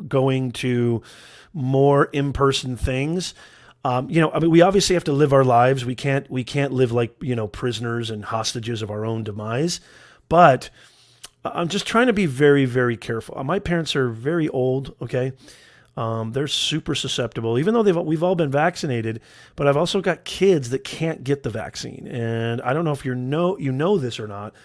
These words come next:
but more and more kids are getting sick, and it's scaring the crap out of me, especially my wife and myself. If you have kids, maybe you understand this. Um, Notary Socials, good to see you. How are you? Welcome, welcome to the chat. And so, yeah, I, I don't know if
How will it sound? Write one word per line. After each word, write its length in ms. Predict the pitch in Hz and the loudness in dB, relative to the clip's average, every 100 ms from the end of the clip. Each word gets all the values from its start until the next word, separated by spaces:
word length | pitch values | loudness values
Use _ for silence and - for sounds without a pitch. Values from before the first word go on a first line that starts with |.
| - _ - | -20 _ -8
but 140 | 127 | -6
more 320 | 127 139 175 | -4 0 0
and 100 | 170 | 0
more 200 | 143 135 | 0 -2
kids 440 | 131 - 160 139 113 | -4 -6 -4 -4 -4
are 80 | |
getting 240 | 104 107 101 | -8 -10 -8
sick, 440 | - - 117 - | -6 -6 -6 -10
and 80 | 113 | -10
it's 140 | 113 | -4
scaring 540 | - - - 151 139 117 | -2 0 0 0 0 -2
the 60 | |
crap 300 | 107 117 110 | -6 -8 -8
out 140 | - - | -10 -12
of 60 | |
me, 260 | 90 113 - | -12 -14 -12
especially 380 | - - 120 113 | -12 -8 -8 -8
my 100 | 104 | -8
wife 260 | 104 113 113 | -6 -6 -6
and 80 | 113 | -10
myself. 440 | 117 - 113 98 - - - | -10 -8 -10 -12 -18 -20 -14
If 120 | - - | -6 0
you 100 | 147 | 2
have 200 | 156 - | 2 0
kids, 260 | 160 127 | -2 -2
maybe 220 | 123 127 | -2 -2
you 100 | 123 | 0
understand 500 | 113 107 - 123 120 | -2 -4 -6 -6 -6
this. 260 | 120 - - - - - - - | -8 -12 -12 -14 -20 -20 -12 -2
Um, 300 | 131 123 135 | 0 0 4
Notary 380 | 170 311 311 269 | 8 10 10 8
Socials, 600 | - 262 311 277 180 117 | 10 10 10 8 8 6
good 200 | 165 - | 2 4
to 80 | |
see 320 | 262 - 240 269 | 2 2 2 4
you. 180 | 165 | 6
How 140 | 127 208 | 8 8
are 120 | 202 | 10
you? 160 | 190 175 | 10 8
Welcome, 420 | 170 185 160 120 | 6 4 0 -2
welcome 320 | 131 175 170 | -6 -4 -6
to 80 | 135 | -8
the 80 | 113 | -6
chat. 420 | - 160 - - - - - - - | -4 -4 -6 -12 -20 -20 -20 -4 2
And 140 | 180 | 6
so, 300 | - 208 196 | 10 10 10
yeah, 320 | 190 208 160 - | 10 8 8 6
I, 140 | 160 - | 2 4
I 140 | 170 196 | 6 6
don't 240 | 254 254 | 6 4
know 460 | 165 160 160 165 165 | 0 0 4 6 6
if 140 | 160 | 2